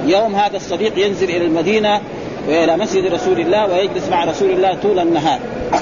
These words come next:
ثم يأتي في الليل ويأتي بما حدث في ذلك اليوم، فإذا س-، آية نزلت في القرآن أو حديث نبوي يأتي به لعمر ويجلس.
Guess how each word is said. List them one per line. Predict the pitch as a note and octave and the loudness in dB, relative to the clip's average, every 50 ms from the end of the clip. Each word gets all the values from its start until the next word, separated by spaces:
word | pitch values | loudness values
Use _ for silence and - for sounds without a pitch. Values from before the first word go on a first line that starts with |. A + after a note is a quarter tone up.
| - - - | -2 -2 -2
ثم | A3 A3 G#3+ | -2 0 0
يأتي | G3+ G3 F#3+ F3+ - G#3+ G#3+ G3+ | 0 0 -2 -2 -2 -2 -2 0
في | - G3 | 0 0
الليل | F3+ F3 F#3+ A3 A#3 A3+ G#3 | 0 0 0 0 0 0 0
ويأتي | G3 F#3 F#3 F#3 F#3 G#3 A3 G3+ | 0 2 0 0 0 -2 -2 0
بما | F#3 F#3+ F#3+ F#3+ | 0 0 0 0
حدث | F3 F3 F#3 F#3+ G3+ F3+ F3+ D#3+ | -2 -2 -2 -4 -2 -2 -2 -2
في | F3 | 0
ذلك | D#3+ F#3 F3+ E3 E3 C#3+ E3+ | 2 2 2 0 0 -2 -2
اليوم، | D3+ D3+ D3+ C3 - - - - - | 0 0 0 0 -2 -4 -6 -6 -4
فإذا | C3+ D#3+ E3 E3+ D#3+ | -2 0 2 2 0
س-، | D3+ - - - - - - - - - C#3+ C3 - E3 - - - F#3+ | 0 -2 -6 -8 -8 -8 -8 -8 -8 -8 -6 -6 -6 -6 -6 -4 -2 0
آية | F#3 F#3+ F#3 F3+ E3+ | 2 2 2 0 0
نزلت | F3 F3+ E3 E3+ D#3 | -2 -4 -4 -4 -4
في | C3 D#3+ | -4 -4
القرآن | C#3+ D3 D#3+ D3+ E3 F#3 F#3+ F#3+ | -4 -4 -2 0 2 2 2 0
أو | - - E3+ E3 D3+ C3 | 0 -4 -6 -6 -4 -4
حديث | D3 D3+ F#3 F#3 C3+ D3+ | -2 0 0 0 0 0
نبوي | F#3 A3 A#3+ A3+ G#3 F#3+ | 0 0 0 0 2 2
يأتي | F#3 G3+ F3 E3+ - F3 | 2 0 0 0 -2 0
به | D#3+ F3+ G3 F#3+ E3+ | 2 2 2 2 0
لعمر | E3+ D#3 E3+ G3 G#3 G3+ F#3 | 0 0 0 0 0 0 2
ويجلس. | D#3+ D#3 D3 C3 | 2 2 0 -2